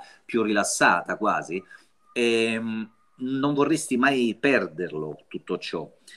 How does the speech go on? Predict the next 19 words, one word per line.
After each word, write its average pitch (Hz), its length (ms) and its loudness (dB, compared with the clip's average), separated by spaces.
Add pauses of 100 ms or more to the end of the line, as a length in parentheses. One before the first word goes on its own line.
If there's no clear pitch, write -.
(140)
E 113 120 0
allora 180 300 8
hai 123 180 2
paura 147 380 0
che 120 180 -4
qualunque 135 560 -4
passo 131 480 -2
falso 120 520 0
tu 139 260 -6
possa 120 560 -2
fare 120 540 2
finisca 123 440 -6
per 113 180 -6
compromettere 117 840 -2
questa 104 340 -4
tua, 107 420 2 (240)
questo 127 300 2
tuo 135 180 4
privilegio. 90 720 0